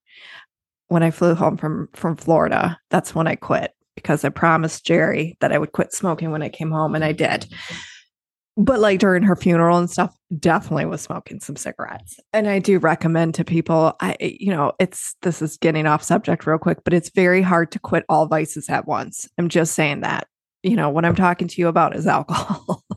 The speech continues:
<laughs> because that was very hard, quitting drinking and then quitting cigarettes so soon, you know, just stating for the facts. So that going through the process of losing a loved one, alcohol is not gonna make it better. It's just going to intensify it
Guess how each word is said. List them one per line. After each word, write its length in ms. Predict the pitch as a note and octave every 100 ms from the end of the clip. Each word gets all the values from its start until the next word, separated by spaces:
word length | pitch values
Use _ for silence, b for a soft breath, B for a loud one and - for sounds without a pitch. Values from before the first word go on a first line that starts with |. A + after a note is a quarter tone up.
| -
<laughs> 720 | G3+ - - - - - - F3+
because 340 | G3 G3+ F3+
that 160 | F3+ F3
was 120 | F#3
very 260 | F3 F3 E3+
hard, 320 | E3 E3 D#3
quitting 320 | - E3+ D#3+
drinking 500 | E3+ D#3+ E3 F#3 F3
and 140 | F3+ D#3+
then 200 | D#3 -
quitting 420 | - F3+ D#3+ D#3 -
cigarettes 1000 | - - - F3+ - C#3 - - - - _
so 280 | - F3 D3+
soon, 520 | C#3+ D#3+ B2+ - F3 - _ _ _ _
you 100 | E3+
know, 220 | D#3 D3+ - _ _ _ _ -
just 240 | D#3+ D#3
stating 300 | - - -
for 120 | - -
the 100 | -
facts. 460 | - - - - B B B B G3
So 160 | B3+ A3+
that 340 | A3+ G#3 - _ _ _ _
going 400 | - A#3+ A#3+ A#3
through 180 | A#3 A3
the 60 | G#3+
process 600 | G#3+ F#3+ G3 G3 F3+ -
of 200 | E3 F3
losing 380 | F3+ F3+ F3+
a 80 | E3+
loved 240 | E3 E3 -
one, 300 | D#3+ D#3+ D#3 -
alcohol 380 | F3+ F3+ F3 F3
is 100 | E3
not 200 | E3+ D#3
gonna 180 | E3+ D#3+
make 240 | D#3+ D#3+
it 100 | -
better. 400 | - D3+ D3+ D#3+ -
It's 140 | D#3+
just 220 | - E3+
going 240 | - E3 E3
to 140 | G3
intensify 600 | E3 - E3+ D#3 - E3
it 140 | D#3+